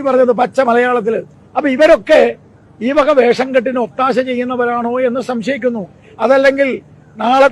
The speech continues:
തിരിച്ചു ചോദിച്ചാലോ മാങ്കൂട്ടത്തില്, "ഞാൻ മാത്രം എന്തിന്, നിങ്ങൾക്കും ഇല്ലേ ഇതൊക്കെ?" എന്ന് ചോദിച്ചാലോ? കൂടെ കിടക്കുന്നവനല്ലേ വ്യാപിനെ അറിയുള്ളൂ,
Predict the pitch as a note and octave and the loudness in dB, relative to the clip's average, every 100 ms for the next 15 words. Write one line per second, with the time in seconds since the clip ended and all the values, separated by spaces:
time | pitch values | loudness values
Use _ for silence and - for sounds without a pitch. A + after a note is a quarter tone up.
0 | - B3+ A3+ D4+ C#4 B3+ C4+ C4 A#3+ A#3+ | 0 -2 0 2 2 2 2 2 2 0
1 | B3 B3+ A#3+ A#3+ A#3 G3 - C#4+ D4+ C#4+ | 0 0 2 0 -2 -6 -4 -2 -2 0
2 | D4+ C#4 C4+ C4 A#3+ _ _ _ _ G3 | 0 0 -2 -4 -6 _ _ _ _ -8
3 | A#3 C#4+ A#3 D4+ C#4 C#4+ A3+ - - C4+ | -4 -4 -2 -4 0 2 0 -4 -6 -4
4 | F#3+ C4+ A#3+ B3 A#3 B3 B3 C4 B3 A3 | -2 -2 -2 -4 -2 -4 -2 -4 -2 -4
5 | - _ _ _ - G#3 C4 C4 B3 C4 | -10 _ _ _ -6 -2 0 0 -2 -2
6 | C4+ C4+ D4 D4 B3 B3+ C#4+ C#4 A#3+ A#3+ | -4 -2 0 0 0 -2 -6 -4 -4 -4